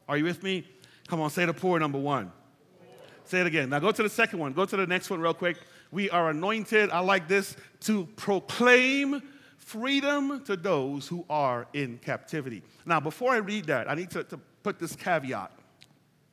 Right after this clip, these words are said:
This statement is for the religious people. All of this has something to do with salvation,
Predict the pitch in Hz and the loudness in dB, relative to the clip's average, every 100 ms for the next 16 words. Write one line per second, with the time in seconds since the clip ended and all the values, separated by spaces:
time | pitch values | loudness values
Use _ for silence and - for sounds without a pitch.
0 | _ _ - - - _ _ - 196 208 | _ _ -20 -20 -20 _ _ 0 0 4
1 | 220 185 175 160 - 151 135 131 165 147 | 2 2 0 -4 -4 -6 -4 -2 -2 -2
2 | 139 - 117 90 - _ _ _ _ _ | -8 -10 -14 -14 -20 _ _ _ _ _
3 | _ - _ _ _ _ _ _ _ _ | _ -20 _ _ _ _ _ _ _ _
4 | _ _ - 202 302 330 226 214 233 - | _ _ 0 6 6 6 2 6 6 4
5 | - - - _ _ _ _ _ - 190 | -10 -12 -16 _ _ _ _ _ 4 4
6 | 180 - 226 220 226 202 151 202 185 160 | 4 0 0 0 -6 -6 -4 0 0 -2
7 | 175 160 160 208 220 247 247 | 2 2 2 -2 -2 -4 -6